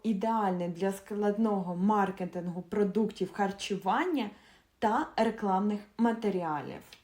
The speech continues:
І в кінець додаємо технічні характеристики,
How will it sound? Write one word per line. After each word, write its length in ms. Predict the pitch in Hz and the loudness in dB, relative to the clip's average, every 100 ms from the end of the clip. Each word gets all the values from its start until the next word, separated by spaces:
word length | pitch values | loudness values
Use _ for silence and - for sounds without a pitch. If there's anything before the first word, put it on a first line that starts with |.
| _ _ | _ _
І 120 | 294 359 | 2 2
в 120 | - | 2
кінець 460 | - 254 302 320 | 0 4 4 0
додаємо 640 | 240 220 233 247 254 269 269 | 0 2 4 2 2 0 -2
технічні 800 | - 247 - 269 262 - 220 | -2 -4 0 2 2 0 -4
характеристики, 1080 | 208 226 233 - 240 294 370 - 294 - 269 | -2 -2 -4 -2 -2 -2 -6 -6 -8 -2 -2